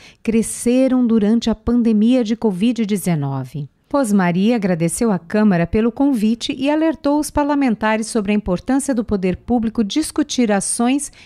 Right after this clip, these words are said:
que envolvem a segurança e promoção das mulheres. Segundo ela, uma das principais políticas públicas a favor das mulheres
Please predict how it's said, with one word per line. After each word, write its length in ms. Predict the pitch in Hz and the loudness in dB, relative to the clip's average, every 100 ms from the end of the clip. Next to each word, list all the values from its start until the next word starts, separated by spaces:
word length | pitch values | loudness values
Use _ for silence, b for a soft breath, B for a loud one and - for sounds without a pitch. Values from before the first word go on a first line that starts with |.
| B | B
que 100 | - | -6
envolvem 600 | 339 240 170 151 147 156 | -2 0 0 -2 -2 -4
a 60 | 151 | -4
segurança 840 | - 185 214 240 202 277 - 311 311 | -4 -4 -2 0 0 -2 -2 -4 -4
e 100 | 247 | -6
promoção 640 | 277 269 285 - - 247 | -2 0 0 -2 0 0
das 220 | 247 262 | 0 0
mulheres. 680 | 269 269 175 165 180 - - _ _ b b b | -2 0 -2 -2 -6 -10 -14 _ _ b b b
Segundo 560 | - 214 202 214 180 | -4 -2 2 2 4
ela, 400 | 175 202 185 175 | 4 4 2 0
uma 220 | - 208 196 | 0 0 0
das 240 | 196 - | -2 -6
principais 880 | - 226 240 226 220 - 226 226 220 | -4 0 2 2 -2 -2 0 0 -2
políticas 680 | - 190 214 233 - 196 - | 0 0 0 -2 -4 -4 -4
públicas 680 | - 247 233 240 - 208 202 | -4 -2 0 -2 -2 -2 -2
a 80 | |
favor 460 | 196 196 175 214 269 | -2 -4 -2 -2 0
das 200 | 226 220 | -2 -2
mulheres 560 | 208 196 185 208 240 | 0 2 2 0 -2